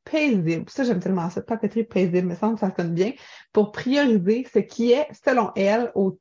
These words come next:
top de la liste, notre santé mentale. Fait que celle qui était là ce midi, où est-ce qu'on a parlé du self-leadership, où est-ce qu'on a parlé de notre santé, on est intimement en lien avec tout ça. Euh, Vicky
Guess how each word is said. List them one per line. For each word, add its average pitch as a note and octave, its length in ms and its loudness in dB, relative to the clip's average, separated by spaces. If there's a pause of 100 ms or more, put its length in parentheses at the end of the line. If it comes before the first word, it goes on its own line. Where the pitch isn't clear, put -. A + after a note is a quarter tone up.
(100)
top D#4+ 380 0
de F3+ 220 -2
la E3+ 220 2
liste, G3 460 -2 (360)
notre A#3+ 440 2
santé F#3+ 340 0
mentale. D#3+ 480 0
Fait F3+ 140 -4
que - 40 -18
celle C#4+ 200 0
qui B3+ 80 0
était A3+ 120 0
là G#3 160 4
ce - 200 -2
midi, G#3 340 2
où G#3 120 2
est-ce G3 160 -2
qu'on F3+ 140 -4
a E3 80 -4
parlé E3+ 280 2
du F3 120 0
self-leadership, G3+ 960 0
où G3+ 60 -2
est-ce G#3 100 -2
qu'on F3+ 100 -4
a E3 80 -2
parlé E3+ 220 -2
de G3+ 60 2
notre E3 160 -2
santé, F#3 420 -2 (300)
on G3 200 4
est G3+ 240 2
intimement G#3 760 0
en E3+ 160 -4
lien F3+ 320 0
avec D#3+ 280 -2
tout F3+ 100 -12
ça. A3+ 360 -2 (480)
Euh, G#3+ 300 6 (120)
Vicky B3 640 0